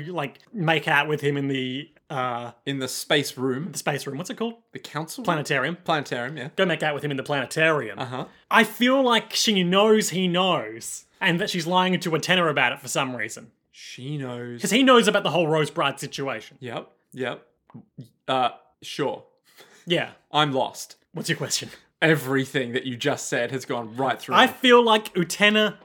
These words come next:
Speaker 1: uh, like, Akio n-
Speaker 2: Mm-hmm.
Speaker 1: knows that she's the Rose Bride.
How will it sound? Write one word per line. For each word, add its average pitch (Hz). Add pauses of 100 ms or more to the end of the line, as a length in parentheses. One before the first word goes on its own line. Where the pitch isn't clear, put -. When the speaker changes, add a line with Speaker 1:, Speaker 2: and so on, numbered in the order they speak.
(200)
Speaker 1:
uh, 190
like, 170
Akio 208
n- 202 (360)
Speaker 2:
Mm-hmm. 120 (160)
Speaker 1:
knows 165
that 139 (240)
she's 151
the 170
Rose 139
Bride. 117